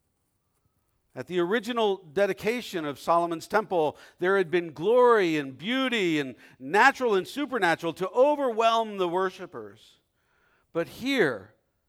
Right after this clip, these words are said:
the focus was on a scroll. A scroll, or more exactly, what was written on the scroll.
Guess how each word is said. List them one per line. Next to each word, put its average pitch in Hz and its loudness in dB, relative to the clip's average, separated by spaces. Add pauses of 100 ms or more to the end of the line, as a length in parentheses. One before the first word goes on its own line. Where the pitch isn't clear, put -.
(160)
the 135 -6
focus 147 -4
was 135 -10
on 139 -4
a 131 -10
scroll. 131 -12 (1400)
A 123 -10
scroll, 135 -6 (280)
or 143 -10
more 170 -2
exactly, 165 2
what 147 -6
was 139 -10
written 160 -10
on 147 -6 (320)
the 120 -12
scroll. 92 -12